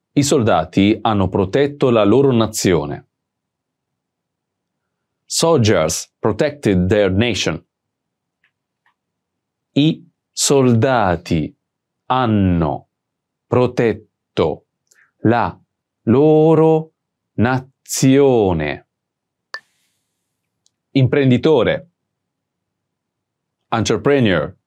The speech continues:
Imprenditore. Imprenditore.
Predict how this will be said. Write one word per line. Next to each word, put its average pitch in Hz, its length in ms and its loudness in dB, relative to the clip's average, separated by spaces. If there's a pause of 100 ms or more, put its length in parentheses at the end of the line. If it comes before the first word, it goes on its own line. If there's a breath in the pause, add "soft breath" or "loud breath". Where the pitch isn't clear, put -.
(1600)
Imprenditore. 113 1040 0 (2000)
Imprenditore. 113 3000 2